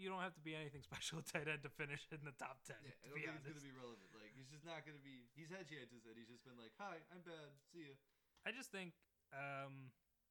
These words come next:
Speaker 1: I believe, I should say, I believe that he can, he will be at least the second highest target share on this team. And, 'cause he,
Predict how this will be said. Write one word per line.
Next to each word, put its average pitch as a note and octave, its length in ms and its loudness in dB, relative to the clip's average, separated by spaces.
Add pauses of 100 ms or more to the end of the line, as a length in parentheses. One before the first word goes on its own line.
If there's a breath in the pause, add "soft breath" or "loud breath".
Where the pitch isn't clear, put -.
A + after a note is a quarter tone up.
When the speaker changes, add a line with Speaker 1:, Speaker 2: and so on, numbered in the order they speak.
(420)
Speaker 1:
I D#3+ 160 8
believe, C#3+ 480 0
I A2 80 -6
should A#2 220 -10
say, A#2 180 -8
I D3 100 4
believe G3+ 460 0
that D3 240 2
he F3+ 240 -4 (140)
can, F#3 380 -2 (680 soft breath)
he G3+ 100 2
will A#3 80 0
be G#3+ 320 0 (320)
at D3 240 0
least F#3 240 0
the D3+ 80 -4
second E3 320 2
highest D3+ 360 2
target C#3 280 0
share B2 160 -4
on A#2 160 -6
this A2 160 -10
team. G#2+ 160 -10 (880 soft breath)
And, B2 380 -4 (480 soft breath)
'cause D3+ 160 -2
he, F#3 260 2